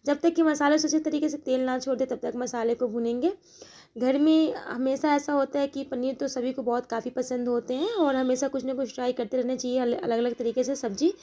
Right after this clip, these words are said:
तो बस इसी तरीके से हम हमेशा ट्राई करते रहते हैं कुछ डिफरेंट तरीके से, तो आप लोग के साथ में शेयर करना हमें अच्छा लगता है वीडियोज़ वगैरह। तो बस इस तरीके से नमक को टेस्ट के अनुसार नमक डाल के और अच्छे तरीके से मिक्स करेंगे।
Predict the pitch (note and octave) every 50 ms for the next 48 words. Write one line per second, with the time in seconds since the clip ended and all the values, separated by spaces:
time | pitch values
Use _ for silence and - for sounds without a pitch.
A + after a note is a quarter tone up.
0 | - - - - - - _ _ C4 A3+ C4 C#4+ D4 D#4 D4+ - C#4 D#4 - D#4
1 | C#4 C#4+ D4 D4 D4 D4+ C#4 C#4 B3+ A#3+ A#3+ A#3+ - C#4 C#4 C4+ C4+ B3 B3+ B3+
2 | B3 A#3+ - - C4 B3+ A#3+ A#3+ A#3 - B3+ B3+ B3+ B3+ A#3 G3 A#3+ B3 - B3+
3 | B3 A#3+ A#3 - B3+ A3 A#3 - C4 C4 C4 D#4+ E4 D#4 B3 A3+ - A3+ A#3+ A#3+
4 | C4+ B3+ B3 G#3 A3+ - B3+ C4+ B3+ C4 C4 B3+ B3 B3 B3+ B3 C4 C4 B3+ C4
5 | B3+ A3+ - - - B3+ B3+ B3 G#3+ - - B3+ B3 B3+ B3 A#3+ A3+ A#3+ C4+ D#4+
6 | D#4 C4+ B3+ A#3+ A3 A#3 A#3 A#3+ D4+ G4 - - - - - - - - - -
7 | - - D4+ C#4 E4 - F#4 F#4 F#4+ - F4+ F4+ E4+ E4+ F4+ E4+ F4 F4 E4+ E4+
8 | D#4+ D4+ C4+ B3 B3+ C4+ C4 - _ _ C#4+ C#4+ C#4 C#4 C#4 C#4 C#4+ - - -
9 | - - C4+ C#4 C#4 C#4 C#4+ C#4+ C#4 C#4+ C4+ B3 A#3 A3+ B3 B3+ B3+ C4+ B3+ B3+
10 | B3+ - F4+ G4 F4 C4+ - - - A#3 A#3+ - - - C4 B3+ C4+ C4 - C4
11 | A#3 A#3+ B3 - - - C#4+ C4+ C#4+ C#4+ D4 D4+ G4+ A#4+